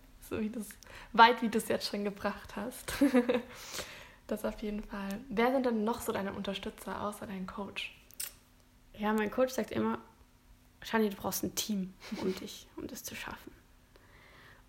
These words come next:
Speaker 2: Und, ähm, ja, also es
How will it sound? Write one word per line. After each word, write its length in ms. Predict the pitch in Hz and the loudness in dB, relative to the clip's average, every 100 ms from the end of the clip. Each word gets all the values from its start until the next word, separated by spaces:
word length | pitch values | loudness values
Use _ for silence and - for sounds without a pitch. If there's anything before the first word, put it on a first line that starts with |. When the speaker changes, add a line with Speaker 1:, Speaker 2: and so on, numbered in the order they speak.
| - | 0
Speaker 2:
Und, 760 | 208 208 208 202 202 202 196 - - | 4 6 4 2 0 -2 -4 -4 -2
ähm, 840 | 208 196 196 196 196 190 196 190 - - - - - - | 2 2 2 2 2 0 -2 -8 -16 -20 -20 -20 -20 -6
ja, 300 | 208 202 208 - - - - - - - - | 4 4 4 0 -14 -20 -20 -20 -20 -20 -2
also 180 | 208 202 | -2 0
es 240 | - - | -4 -6